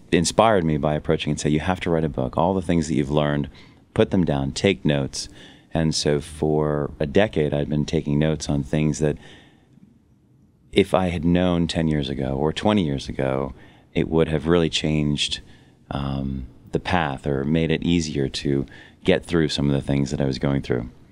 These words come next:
And so I made a book, and they're short vignettes followed by a lesson. And, you know, not many people have time to really <laughs> blaze through a, a book now, so I thought I'd condense the ideas.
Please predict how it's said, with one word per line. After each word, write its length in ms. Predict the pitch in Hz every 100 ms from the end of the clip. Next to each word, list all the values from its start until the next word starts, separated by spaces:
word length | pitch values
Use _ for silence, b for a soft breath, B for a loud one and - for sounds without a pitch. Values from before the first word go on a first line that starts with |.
| -
And 160 | 73
so 140 | 69 82
I 100 | 85
made 280 | 80 82 87
a 20 |
book, 320 | 78 110 -
and 100 | 76
they're 120 | 73
short 320 | 71 - 85 80
vignettes 580 | 85 82 87 - - - B B B
followed 340 | - 82 82
by 180 | 71 78
a 120 | 76
lesson. 540 | 69 80 85 98 98 95
And, 520 | - 78 76 73 73 - B B B B B -
you 100 | 78
know, 60 |
not 200 | 76 65
many 220 | - 82 82
people 220 | 87 82
have 220 | 78 76
time 380 | - 80 78 76
to 80 | 76
really 440 | 76 - - -
<laughs> 60 | -
blaze 460 | 80 80 80 80 -
through 340 | 76 76 71
a, 160 | 69 69 B B
a 240 | - 76 76
book 380 | 69 80 - -
now, 300 | 78 80 82
so 180 | -
I 60 | 69
thought 200 | - 73
I'd 280 | 69 - -
condense 420 | 78 69 76 69
the 140 | 71
ideas. 460 | 65 65 67 65